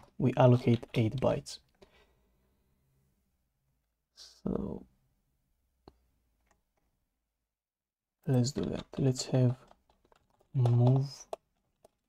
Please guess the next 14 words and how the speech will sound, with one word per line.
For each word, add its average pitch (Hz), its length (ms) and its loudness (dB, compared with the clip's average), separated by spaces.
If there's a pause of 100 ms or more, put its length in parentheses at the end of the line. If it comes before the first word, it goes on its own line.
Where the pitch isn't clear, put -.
(300)
R 120 220 2
D 117 280 -2
I, 110 340 -4 (680)
uh, 120 200 -2 (100)
eight, 160 260 0 (2500)
call 113 460 -2 (160)
allocate. 139 720 2 (1040)
Whoa, 139 300 -2
what - 140 -10
the - 140 -16
fuck 127 100 0
did 113 100 0
I 113 100 -2
do? 123 120 -4